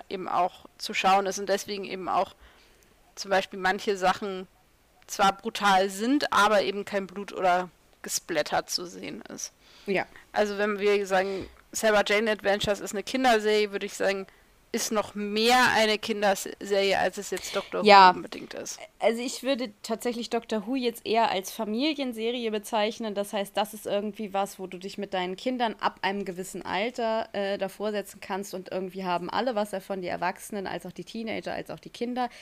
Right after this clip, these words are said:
Speaker 1: Das hat
Speaker 2: Bei
Speaker 1: er
Speaker 2: Sarah
Speaker 1: auch
Speaker 2: Jane
Speaker 1: gesagt.
Speaker 2: Adventures, genau, Sarah Jane Adventures ist schon eher für jüngere Kinder gemacht, tatsächlich. Also wie gesagt, wenn man Doctor Who-Fan ist, dann hat man da auch als, als Erwachsener was von. Ähm,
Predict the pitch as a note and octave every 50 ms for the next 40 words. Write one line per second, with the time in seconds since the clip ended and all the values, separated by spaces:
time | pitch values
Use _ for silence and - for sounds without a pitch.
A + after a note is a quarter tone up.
0 | - - A3 A3+ - - - - - C4 B3+ - A#3 A3 - D#3+ E3+ F#3 G#3 F#3+
1 | F3+ - F#3 F#3 F#3 - - F#3 F#3 F#3 - - - _ _ _ _ - - -
2 | _ _ - - D#4 C4 F3 C#3+ - - - - _ _ - - F#3+ F#3+ G3 F3+
3 | - E3+ E3+ F#3+ G3+ G3 F3 - F3 F3 F3+ - - F3 E3 E3+ - - - _
4 | _ _ - G3 - - - F#3+ F#3 F3+ F#3 F#3 F3 F3 _ _ _ - F#3 F3+
5 | F3+ F3 F3 E3+ - - F3+ E3 E3 E3 D#3+ E3+ E3 D#3+ - D3+ - - D#3+ D#3
6 | D#3 D#3 D#3 D#3 - E3 D#3+ E3 E3 D#3+ - - - E3+ - - - - - -
7 | E3+ - - - F#3 F3+ G#3+ A3 C4+ B3+ G#3+ F#3+ F3 F3+ - - G3+ A3 B3+ C4+
8 | B3+ A#3 A#3+ - - A3 G#3 A3+ B3 A3+ - A3+ A3 G#3 - G#3 - - E3+ G3
9 | G3+ G3+ - G3+ F#3+ F#3 - - - F3+ - - - D#3+ E3 - - - - -
10 | D3+ D3+ - - - D#3+ E3+ F#3 - - - C#4+ B3+ A3+ G3+ G3+ G#3 - - -
11 | A#3 A3+ A#3+ C4 C#4+ C#4 - - - - - - - - - - G3 G3 F#3+ G3
12 | G3 G3